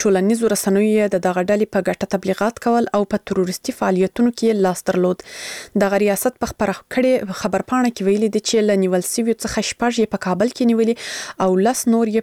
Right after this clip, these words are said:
په ننګرهار ولایت کې نیولي دي. دا نه دي ویل سوي چې دغه کسان څه وخت نیول سوي دي.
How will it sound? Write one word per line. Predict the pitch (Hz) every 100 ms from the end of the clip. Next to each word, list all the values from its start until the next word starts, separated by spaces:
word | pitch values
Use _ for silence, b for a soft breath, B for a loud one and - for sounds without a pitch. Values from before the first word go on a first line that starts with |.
| -
په | 196
ننګرهار | 180 175 170 233 214 -
ولایت | 196 180 180
کې | -
نیولي | 190 175 175 180
دي. | 185 B B B B 196
دا | 254
نه | 277 277
دي | 269
ویل | 254 233
سوي | - 240
چې | - 240 214 208
دغه | 190 -
کسان | - 240 240
څه | - 247
وخت | - -
نیول | 185 175
سوي | 208 185
دي. | 185